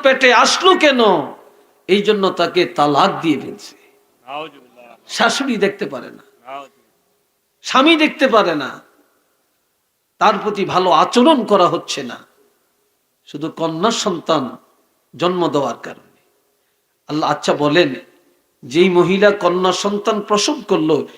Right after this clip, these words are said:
এটা কি ওই মহিলার ক্ষমতা ছিল? এই ক্ষমতাটা কার? এই সন্তানটা দিছে কে? তাহলে ছেলে সন্তান হলে খুব আদর, খুব যত্ন,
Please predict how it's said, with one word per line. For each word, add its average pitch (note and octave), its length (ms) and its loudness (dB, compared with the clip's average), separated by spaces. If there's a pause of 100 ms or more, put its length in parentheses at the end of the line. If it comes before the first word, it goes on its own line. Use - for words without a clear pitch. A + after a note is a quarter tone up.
(120)
এটা D#3 260 0
কি G3+ 180 0
ওই G3 180 6
মহিলার F3+ 400 4
ক্ষমতা G3 420 2
ছিল? A#3+ 320 -4 (920)
এই E3+ 120 4
ক্ষমতাটা G#3 560 2
কার? F#3+ 600 4 (720)
এই F#3 100 0
সন্তানটা A#3+ 560 2
দিছে B3 360 4
কে? C#3 360 2 (920)
তাহলে A3+ 200 2
ছেলে A3+ 320 2
সন্তান A3+ 400 -2
হলে A3+ 200 0
খুব A#3 240 -2
আদর, G#3 340 2
খুব G#3 300 -8
যত্ন, G#3+ 460 -4